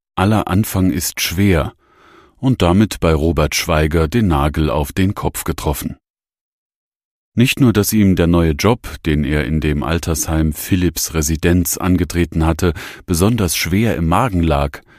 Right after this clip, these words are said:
auch deswegen, weil es für ihn mal wieder der Beginn eines neuen Lebensabschnittes war. Robert,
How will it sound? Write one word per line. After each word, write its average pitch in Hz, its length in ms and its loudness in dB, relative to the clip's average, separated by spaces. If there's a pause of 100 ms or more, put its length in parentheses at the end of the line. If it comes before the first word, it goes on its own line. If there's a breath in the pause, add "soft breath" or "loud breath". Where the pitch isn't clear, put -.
(420 soft breath)
auch - 160 -6
deswegen, 120 500 2
weil 101 140 2
es 98 100 -2
für 110 180 0
ihn 113 200 0
mal 98 220 2
wieder 92 420 2 (100)
der 104 100 -2
Beginn 95 420 2
eines 113 340 -2
neuen 82 400 4
Lebensabschnittes 73 1040 -2
war. 69 260 -2 (960)
Robert, 85 680 0